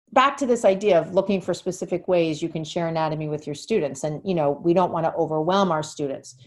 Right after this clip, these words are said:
So one example is you could weave an anatomy lesson into your teaching by cueing to the rectus abdominis. And this is an abdominal muscle that can help level off the pelvis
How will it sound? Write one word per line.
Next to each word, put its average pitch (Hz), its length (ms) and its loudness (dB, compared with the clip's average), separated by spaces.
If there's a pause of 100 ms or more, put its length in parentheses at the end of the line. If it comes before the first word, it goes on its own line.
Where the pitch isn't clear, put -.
(180)
So 269 240 6
one 254 340 4
example 185 920 2 (160)
is 208 560 0 (360)
you 247 140 2
could 254 160 2
weave 240 420 4
an 247 120 4
anatomy 220 420 4
lesson 165 420 0
into 180 240 -2
your 269 200 0
teaching 151 720 -6 (360)
by 214 340 6 (100)
cueing 202 840 0
to 226 140 -4
the 214 80 2
rectus 175 400 0
abdominis. 240 680 0
And 160 280 -6
this 190 200 -2
is 240 160 0
an 247 100 2
abdominal 190 480 4
muscle 175 520 0
that 156 280 0
can 175 120 -6
help 190 460 4 (400)
level 226 500 6
off 196 360 6
the 196 80 -4
pelvis 170 720 -2